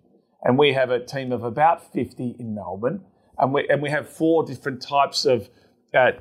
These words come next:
team members. We have those that work in financial planning, those that work in accounting, those that work in lending, and those that are our administrative support team members. And typically,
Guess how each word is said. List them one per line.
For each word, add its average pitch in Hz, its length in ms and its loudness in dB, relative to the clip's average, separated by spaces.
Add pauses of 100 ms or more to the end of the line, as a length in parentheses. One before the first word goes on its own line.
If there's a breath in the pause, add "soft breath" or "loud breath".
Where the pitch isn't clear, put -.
(260)
team 139 240 0
members. 113 280 -4
We 123 120 -4
have 131 160 -2
those 139 220 0
that - 80 -4
work 131 180 -4
in 117 80 -8
financial 123 340 -8
planning, 147 400 -4
those 131 240 -2
that 120 100 -8
work 123 280 -6
in 113 80 -8
accounting, 131 540 -4
those 120 360 -4
that 131 120 -4
work 110 260 -6
in 117 100 -8
lending, 123 540 -2 (240 loud breath)
and 120 120 -2
those 123 280 2
that 123 120 -4
are 123 120 0
our 117 100 2
administrative 117 800 -4
support 147 460 0
team 120 160 -6
members. 98 400 -12 (340)
And 127 160 0
typically, 180 600 0